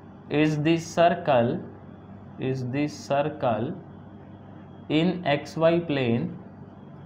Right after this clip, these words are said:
एक्स वाई plane,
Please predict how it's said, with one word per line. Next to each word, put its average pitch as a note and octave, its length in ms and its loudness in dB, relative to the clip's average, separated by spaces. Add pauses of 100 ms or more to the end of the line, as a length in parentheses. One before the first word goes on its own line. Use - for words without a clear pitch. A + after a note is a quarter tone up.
(4000)
एक्स C3 280 -4
वाई D3+ 200 6
plane, B2+ 460 4